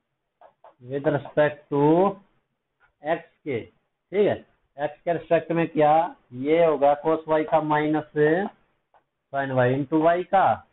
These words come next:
dy by dx, और x का क्या हो गया, one, Minus sin y को उस side ले जाते,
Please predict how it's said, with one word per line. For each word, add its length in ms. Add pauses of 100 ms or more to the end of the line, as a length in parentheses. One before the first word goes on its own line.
(300)
dy 180
by 400
dx, 260 (800)
और 240
x 220
का 120
क्या 180
हो 100
गया, 440 (160)
one, 300 (840)
Minus 240
sin 240
y 140
को 120
उस 100
side 180
ले 140
जाते, 300